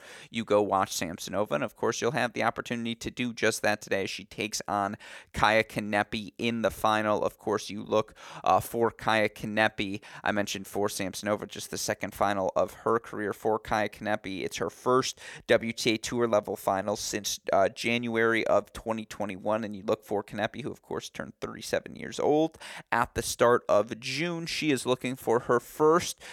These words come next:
tour level title since May of twenty thirteen. It's been nearly a decade. What, you know, May of twenty thirteen, just for perspective, I was still in high school. You know, I was finishing up my senior year of high school. That's how long it's, I mean,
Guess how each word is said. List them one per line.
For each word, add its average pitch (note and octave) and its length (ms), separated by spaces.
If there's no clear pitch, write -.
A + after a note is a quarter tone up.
tour E3+ 400
level C#3 340
title A#2+ 500
since - 360
May C#3+ 560
of C#3+ 320
twenty C3 360
thirteen. G#2+ 580
It's - 160
been - 200
nearly D4 280
a B3 60
decade. - 520
What, G#3 220
you A#3+ 60
know, D#3+ 80
May E3+ 280
of B3 120
twenty A3 260
thirteen, F#3+ 500
just D#3 180
for D#3+ 100
perspective, C#3+ 680
I C3+ 120
was C3 120
still C#3 220
in B2 60
high A#2+ 160
school. - 340
You A2+ 120
know, G#2 80
I G#2+ 40
was A2 80
finishing C#3 400
up B2+ 140
my A#2+ 100
senior A#2+ 420
year A2 220
of - 60
high - 160
school. - 320
That's D#3+ 240
how F#3+ 160
long D3 260
it's, - 180
I C3 120
mean, B2+ 180